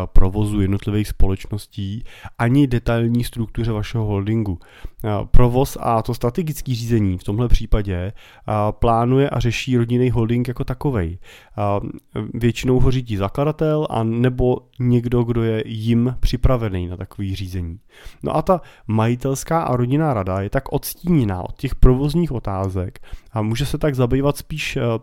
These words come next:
tématy souvisejícíma s otázkama přerozdělování zisků právě v tom nejlepším zájmu rodiny a společností.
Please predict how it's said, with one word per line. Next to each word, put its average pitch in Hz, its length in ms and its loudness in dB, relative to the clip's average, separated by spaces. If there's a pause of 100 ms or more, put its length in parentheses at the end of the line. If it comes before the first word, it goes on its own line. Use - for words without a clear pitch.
(120)
tématy 131 480 -2
souvisejícíma 139 720 -2
s - 80 -8
otázkama 127 640 -2
přerozdělování 127 880 0
zisků 143 640 0 (460)
právě 123 360 0
v - 60 4
tom 123 180 0
nejlepším 120 440 0
zájmu 117 420 0
rodiny 110 500 0
a 107 300 -4
společností. 107 1080 -4